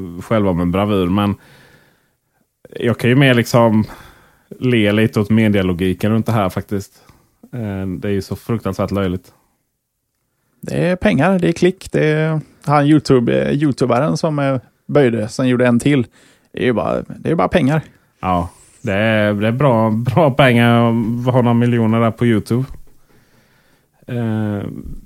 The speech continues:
Speaker 1: de hade ju problem, vet jag, i, eh, i vissa butiker, eh, utomlands och bi-, kanske i Sverige också.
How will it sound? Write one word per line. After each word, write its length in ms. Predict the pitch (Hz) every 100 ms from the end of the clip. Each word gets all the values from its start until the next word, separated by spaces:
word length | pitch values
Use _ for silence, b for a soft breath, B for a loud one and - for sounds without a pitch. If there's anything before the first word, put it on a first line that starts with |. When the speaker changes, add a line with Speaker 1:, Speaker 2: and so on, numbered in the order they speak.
| - _ _ - - -
Speaker 1:
de 200 | - 147
hade 180 | 147 147
ju 60 | 123
problem, 480 | 139 135 151 131 131
vet 240 | 123 -
jag, 200 | 117 110
i, 160 | 110 110 110 110 110 B B B B B
eh, 80 | 117
i 340 | 113 110 110
vissa 400 | 113 123 - 104
butiker, 800 | 104 101 120 98 - 98 95 95 95 95
eh, 80 | 98 b b b -
utomlands 760 | 113 107 95 92 92 - - -
och 320 | - 95 95
bi-, 380 | 85 - - 87
kanske 280 | - 90 101
i 20 |
Sverige 240 | - 104 101
också. 300 | 101 92